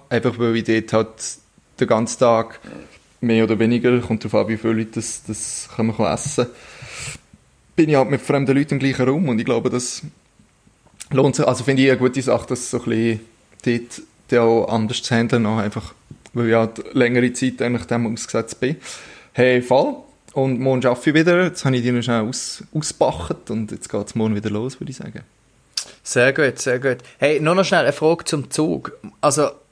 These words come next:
Speaker 1: Ja.
Speaker 2: muss man sie, wenn man jetzt allein sitzt, also ich verst-, ich verstand die Logik und so, aber wenn ich jetzt
Speaker 1: <laughs>
Speaker 2: in meinem Wagen hocke und zum Beispiel allein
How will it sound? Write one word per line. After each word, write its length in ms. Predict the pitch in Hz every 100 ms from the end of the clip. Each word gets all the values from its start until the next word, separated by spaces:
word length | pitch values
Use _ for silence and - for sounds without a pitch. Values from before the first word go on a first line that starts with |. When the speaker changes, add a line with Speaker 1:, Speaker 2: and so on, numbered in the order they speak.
| _
Speaker 1:
Ja. 160 | - 110
Speaker 2:
muss 160 | 151 143
man 80 |
sie, 360 | 139 147 143 123
wenn 140 | 143 147
man 80 | 147
jetzt 260 | 147 -
allein 400 | 143 139 135 156 156
sitzt, 600 | 147 131 - - - - _ _ _
also 220 | - 139 147 -
ich 100 | -
verst-, 300 | 160 - -
ich 60 |
verstand 500 | - 160 151 156 160
die 40 | 147
Logik 360 | 147 151 -
und 100 | 165
so, 220 | - - - - - -
aber 320 | 135 143 151 -
wenn 160 | 147
ich 100 | 151
jetzt 220 | - - -
Speaker 1:
<laughs> 160 | 208 208
Speaker 2:
in 140 | 160
meinem 200 | 180 143
Wagen 400 | 147 165 185 180
hocke 320 | 147 113 -
und 180 | - 135
zum 100 | 147
Beispiel 280 | 147 - 143
allein 540 | 135 131 143 175 165